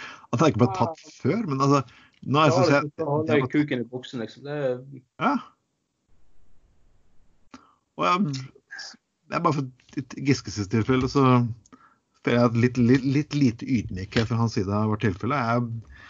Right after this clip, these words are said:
Speaker 1: jeg håper at Arbeiderpartiet ikke tar den tilbake med det første, i hvert fall ikke før vi får se noe skikkelig forandring.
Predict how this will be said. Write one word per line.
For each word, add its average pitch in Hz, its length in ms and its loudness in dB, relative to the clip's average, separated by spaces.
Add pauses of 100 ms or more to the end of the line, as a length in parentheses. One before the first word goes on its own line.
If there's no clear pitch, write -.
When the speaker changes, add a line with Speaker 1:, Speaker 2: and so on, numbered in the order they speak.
(140)
Speaker 1:
jeg 135 140 -2
håper 110 220 2
at - 40 2
Arbeiderpartiet 101 420 0
ikke - 120 -20
tar 80 120 -8
den 82 100 -10
tilbake 95 320 -4
med 110 100 4
det 110 80 2
første, 120 260 -2
i 135 80 0
hvert 113 140 -2
fall 113 100 2
ikke 127 140 -8
før 120 140 2
vi 120 80 -2
får 117 40 -6
se 107 140 0
noe 107 140 2
skikkelig 101 260 -4
forandring. 78 340 -6